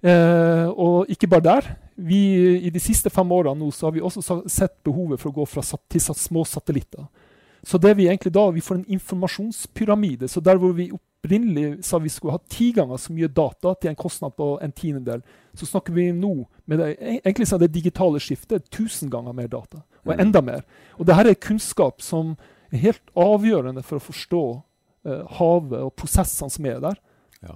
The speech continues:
Speaker 3: Det er jo viktig, og det hører vi jo her, eh, i Arendalsuka også, at vi, at vi virkelig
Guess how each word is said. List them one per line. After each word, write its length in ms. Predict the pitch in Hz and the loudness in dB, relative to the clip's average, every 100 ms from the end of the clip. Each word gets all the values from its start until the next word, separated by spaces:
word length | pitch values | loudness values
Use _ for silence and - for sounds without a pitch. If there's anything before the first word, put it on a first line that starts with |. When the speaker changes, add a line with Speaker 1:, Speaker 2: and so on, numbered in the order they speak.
| - | -20
Speaker 3:
Det 280 | _ - - | _ -10 -6
er 80 | 92 | -4
jo 640 | 131 151 147 135 131 135 | -4 -4 -6 -8 -12 -12
viktig, 340 | 135 _ 95 | -12 _ -8
og 40 | 98 | -6
det 100 | 98 | -6
hører 160 | 87 | -6
vi 80 | 64 | -6
jo 80 | 82 | -8
her, 260 | 85 71 73 | -6 -6 -6
eh, 840 | 76 76 76 73 73 78 80 71 | -8 -10 -10 -10 -10 -10 -12 -10
i 40 | |
Arendalsuka 480 | 85 71 64 - - | -10 -10 -12 -16 -16
også, 200 | 80 104 | -14 -12
at 120 | 98 90 | -12 -12
vi, 120 | 87 | -12
at 220 | 87 87 | -12 -14
vi 180 | 85 85 | -12 -10
virkelig 520 | 90 95 90 - 76 | -8 -10 -10 -12 -12